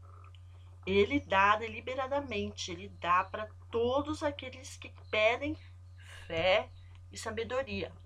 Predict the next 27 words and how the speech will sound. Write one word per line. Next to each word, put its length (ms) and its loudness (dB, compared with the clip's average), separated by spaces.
Entendeu? 300 -6
A 100 0
fé, 680 0
pede 300 2
pra 80 -2
aumentar 380 0
a 40 -2
fé. 340 -6
Eu 160 -2
peço 640 -4
sempre, 520 -8
porque 460 -6
a 40 4
gente 280 -2
tem 160 2
que 800 -2
pedir 280 -6
mesmo, 440 -4
sabe? 360 -2
Então 200 0
ele 180 4
diz 460 -10
que 80 4
a 60 6
gente 320 0
tem 180 0
que 220 -10